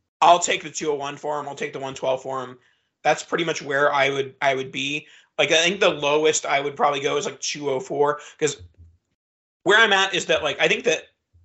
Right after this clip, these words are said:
the, like, best, quote unquote, like, best case scenario for Goff is the Lions wait until round two and go Anthony Richardson. And in that case, like, Goff has his job in twenty twenty-three and not twenty twenty-four. Um, but even then, he's still not a long-term starter.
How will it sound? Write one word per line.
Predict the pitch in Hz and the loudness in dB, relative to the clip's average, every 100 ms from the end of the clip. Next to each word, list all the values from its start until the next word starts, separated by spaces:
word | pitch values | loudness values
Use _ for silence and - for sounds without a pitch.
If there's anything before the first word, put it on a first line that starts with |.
| _ | _
the, | - 156 151 139 139 131 131 | -16 0 4 4 4 0 -4
like, | 143 131 - | -6 -6 -16
best, | 160 - 147 156 - | -8 0 2 2 -4
quote | - 170 | -4 -6
unquote, | 170 160 | -2 -4
like, | 151 - | -4 -4
best | 143 147 | -2 -2
case | - 151 - | -2 -2 -2
scenario | 143 143 147 | -4 -4 -2
for | 147 147 | -2 -2
Goff | 139 139 147 - - - - | 0 2 0 -2 -18 -20 -8
is | - 147 | -6 0
the | 143 | 2
Lions | 151 160 147 | 4 2 2
wait | 139 156 | -2 -4
until | 147 - 139 | -2 -2 0
round | 139 139 135 | 0 0 -2
two | - - 151 | -6 -6 -6
and | 147 139 | -6 -6
go | 135 | -6
Anthony | 135 135 135 | -6 -8 -10
Richardson. | 127 135 160 - 180 208 - - - _ - | -10 -10 -8 -2 -2 -4 -12 -20 -20 _ -4
And | 147 | 0
in | 143 | 2
that | 143 185 | 2 2
case, | - 156 143 | 2 -2 0
like, | 139 147 | -4 -2
Goff | 139 139 | 0 2
has | - 135 131 | 0 -2 -2
his | 226 131 | -4 -6
job | 143 131 131 | -4 -2 -4
in | 131 | -10
twenty | 135 131 | -12 -12
twenty-three | 131 131 123 - _ 147 143 143 139 | -10 -10 -12 -16 _ -10 -4 -2 -2
and | 135 | -4
not | 123 123 | -6 -6
twenty | 131 | -8
twenty-four. | 131 - 123 127 131 156 - - - - - | -8 -8 -8 -4 -2 -2 -4 -18 -20 -12 0
Um, | 135 127 120 120 - _ _ _ | 2 4 0 -8 -18 _ _ _
but | 190 156 143 - - - | 2 6 6 4 -6 0
even | 170 160 | 2 4
then, | 147 135 | 4 2
he's | 139 131 | 0 -2
still | 156 143 | -2 0
not | 135 | 2
a | 127 | 2
long-term | 127 127 220 127 | 0 -4 -6 -8
starter. | - 165 127 123 127 | -6 -4 -2 -2 -6